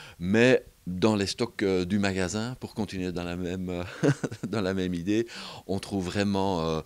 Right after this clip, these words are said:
euh, toutes les différentes technologies. On voit qu'il y a une accélération du développement, euh, de voitures, euh, hybrides, plug-in hybrides, et cetera. De beaucoup plus de marques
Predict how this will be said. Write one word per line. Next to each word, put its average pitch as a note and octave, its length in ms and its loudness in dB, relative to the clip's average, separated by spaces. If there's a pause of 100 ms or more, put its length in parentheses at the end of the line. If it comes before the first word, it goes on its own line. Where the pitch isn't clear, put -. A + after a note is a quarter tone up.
(360)
euh, F2 100 -2
toutes F#2+ 200 -6
les F#2+ 80 2
différentes F2+ 520 -4
technologies. F2 580 -4
On F2+ 100 -4
voit E2+ 180 -8
qu'il - 160 -12
y - 20 -8
a E2+ 220 -8
une F2+ 180 -8
accélération F#2+ 800 -4
du E2+ 140 -6
développement, F2 640 -4 (380)
euh, E2+ 220 -4
de E2 160 -6
voitures, F2 640 -4
euh, E2+ 220 -4
hybrides, F2+ 420 -4
plug-in F2 320 -6
hybrides, E2+ 380 -4
et D#2 80 -4
cetera. E2+ 400 -6
De F#2+ 100 -2
beaucoup F#2 320 -6
plus G#2+ 320 -2
de F2+ 120 0
marques F#2+ 360 -6